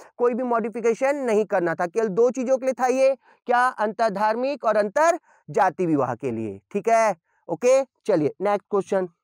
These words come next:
नेक्स्ट क्वेश्चन है, राष्ट्रीय मानवाधिकार के अध्यक्ष व सदस्यों की नियुक्ति किसकी सिफारिश पर की जाती है और कौन करता है? तो यहाँ पर सिर्फ और सिर्फ क्या बोला है कि किसकी सिफारिश पर और कौन करता है। तो यहाँ पर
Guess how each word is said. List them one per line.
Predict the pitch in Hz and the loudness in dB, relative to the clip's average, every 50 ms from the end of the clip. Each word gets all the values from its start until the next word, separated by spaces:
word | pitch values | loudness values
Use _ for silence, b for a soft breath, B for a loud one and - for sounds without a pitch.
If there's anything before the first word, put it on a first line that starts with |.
| _ _ _ _ _ _ _ _ _ _ _ _ _ _ _ _ b b b b b b | _ _ _ _ _ _ _ _ _ _ _ _ _ _ _ _ b b b b b b
नेक्स्ट | 220 247 269 254 - | -2 -2 -2 -2 0
क्वेश्चन | - 277 262 - 294 277 277 | -2 -2 0 0 0 0 0
है, | 277 277 277 b b b b - | 0 -2 -4 b b b b -4
राष्ट्रीय | 185 233 233 233 226 - - 285 285 | 0 2 2 2 2 -2 -4 -4 -2
मानवाधिकार | 277 262 247 247 262 269 240 269 233 - 269 262 262 262 | -2 0 0 0 0 0 -2 -2 -4 -2 0 0 0 0
के | 240 - 262 | 0 -2 -2
अध्यक्ष | 262 240 196 196 254 269 285 269 - - _ _ _ _ - | -2 0 0 2 2 2 2 2 -2 -12 _ _ _ _ -2
व | 196 240 | -2 -2
सदस्यों | 240 - 254 214 254 226 - - 269 254 | 0 0 0 0 0 -2 -2 -4 -4 -4
की | - 269 | -2 -2
नियुक्ति | 262 262 254 214 - - 247 190 147 b b b b b b _ | 0 0 -2 0 0 0 0 0 0 b b b b b b _
किसकी | 262 262 233 - _ 277 277 | -4 -4 -4 -4 _ -4 -4
सिफारिश | 240 - 262 240 - 254 233 233 254 262 - | -4 -4 -6 -6 -2 0 0 0 0 -2 -2
पर | - 277 262 | -4 -4 -4
की | - 262 269 | -2 -4 -2
जाती | 233 269 262 254 - - 269 | 0 0 0 0 0 0 2
है | 277 277 277 285 262 b b b b | 4 4 4 2 0 b b b b
और | - - | -4 -4
कौन | - - 202 208 214 226 | -2 0 0 2 2 2
करता | 208 233 220 190 - 240 226 | 0 -2 -2 0 0 0 0
है? | 226 214 | 0 0
तो | 208 - 240 | 0 0 2
यहाँ | 233 240 233 262 | 2 4 2 0
पर | 240 - 277 262 | 0 2 0 0
सिर्फ | - - - 320 311 294 - 311 | 0 0 -2 -2 -2 0 2 0
और | 294 269 | 0 0
सिर्फ | - - 294 240 - _ | 2 0 -2 -2 -2 _
क्या | - 254 262 | 2 4 4
बोला | 240 269 269 277 285 | 4 4 4 4 6
है | 277 285 294 | 4 4 2
कि | - - - - _ _ 277 254 - _ _ _ _ _ _ _ - | -2 -10 -20 -20 _ _ -4 -4 -4 _ _ _ _ _ _ _ 0
किसकी | 311 339 330 - - _ 330 339 | 0 0 0 -2 -4 _ -2 0
सिफारिश | - - 320 233 320 302 269 277 285 262 - | 0 0 0 2 2 2 2 2 0 -4 -2
पर | _ - 196 147 104 90 _ b b b b b | _ 2 2 2 0 -4 _ b b b b b
और | - 262 285 - - _ _ | 0 2 2 0 -2 _ _
कौन | 294 285 285 277 269 | 2 4 4 2 2
करता | - - 226 190 170 - 185 | 2 2 2 2 2 0 0
है। | 156 139 107 107 - _ | 0 0 -2 -4 -4 _
तो | 247 254 | 0 0
यहाँ | 247 240 247 240 277 277 | 2 2 2 2 2 2
पर | - 302 294 294 294 | 2 4 4 4 4